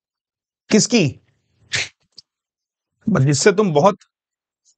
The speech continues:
बहुत ज्यादा इश्क मोहब्बत करते हो,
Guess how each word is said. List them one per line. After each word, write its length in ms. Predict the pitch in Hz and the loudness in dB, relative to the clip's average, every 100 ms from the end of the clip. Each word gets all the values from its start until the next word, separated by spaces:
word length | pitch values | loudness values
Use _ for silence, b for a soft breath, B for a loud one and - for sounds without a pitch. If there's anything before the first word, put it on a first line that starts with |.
| _ _ - | _ _ 0
बहुत 240 | 135 196 | 2 2
ज्यादा 500 | 156 156 170 147 - _ _ _ _ _ _ _ _ _ _ _ _ - | 2 2 2 -2 -4 _ _ _ _ _ _ _ _ _ _ _ _ 0
इश्क 240 | 170 - | 0 2
मोहब्बत 460 | 175 156 151 139 127 | 2 2 2 0 -4
करते 320 | - 135 - | -6 -8 -10
हो, 100 | 170 | -10